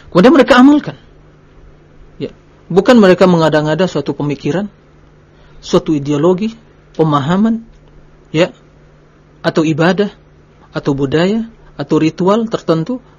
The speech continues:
kemudian baru mencari-cari dalilnya. Ini cara beragama yang keliru. Saya katakan cara beragama yang keliru. Harus waspada. Ya, jangan sampai seperti ini kita beragama. Banyak di kalangan manusia zaman sekarang cara beragamanya seperti itu.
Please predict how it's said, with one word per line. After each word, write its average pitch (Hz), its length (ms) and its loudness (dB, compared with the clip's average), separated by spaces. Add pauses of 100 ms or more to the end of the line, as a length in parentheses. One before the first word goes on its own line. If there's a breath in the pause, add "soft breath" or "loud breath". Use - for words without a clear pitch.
kemudian 214 480 4
baru 214 180 4
mencari-cari 196 720 4
dalilnya. 156 420 2
Ini 220 460 -6
cara 190 240 -2
beragama 156 480 -4
yang 143 80 -8
keliru. 127 320 -8
Saya 135 160 -10
katakan 170 480 -8
cara 180 320 -4
beragama 143 480 -8
yang 127 100 -8
keliru. 120 380 -12 (180)
Harus 143 240 -12
waspada. 143 560 -4 (640)
Ya, 120 160 -6
jangan 139 240 -4
sampai 170 400 -2
seperti - 400 -8
ini 165 160 -4
kita 123 160 -8
beragama. 135 560 -18 (1200)
Banyak 156 240 -2
di 143 80 -4
kalangan 151 480 -4 (160)
manusia 143 400 -4
zaman 143 240 -2
sekarang 143 320 -4
cara 147 240 -4
beragamanya 139 400 -4
seperti - 480 -12
itu. - 80 -20